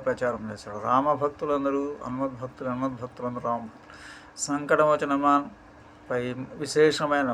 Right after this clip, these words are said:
భక్తితో కృతజ్ఞ రచించి ప్రచారం చేసిన అనుభవాన్ని అందరికీ పంచిన అద్భుతమైన మంత్ర విశేషమే హనుమాన్ చాలీసా. కాశీ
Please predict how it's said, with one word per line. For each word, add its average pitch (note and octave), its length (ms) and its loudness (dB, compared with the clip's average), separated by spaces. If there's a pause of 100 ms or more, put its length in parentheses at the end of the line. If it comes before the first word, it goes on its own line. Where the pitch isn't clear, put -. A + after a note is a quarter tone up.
(140)
భక్తితో C#3 340 -2 (100)
కృతజ్ఞ C#3 380 -10 (260)
రచించి C3+ 400 -4
ప్రచారం C3+ 360 4 (100)
చేసిన B2 260 -6
అనుభవాన్ని C3 460 0 (1040)
అందరికీ C#3+ 480 0 (600)
పంచిన C3+ 380 -2
అద్భుతమైన C3+ 440 -2 (100)
మంత్ర A2+ 280 -6
విశేషమే C3+ 500 -4
హనుమాన్ B2 360 2
చాలీసా. B2+ 440 -2 (760)
కాశీ B2 320 -2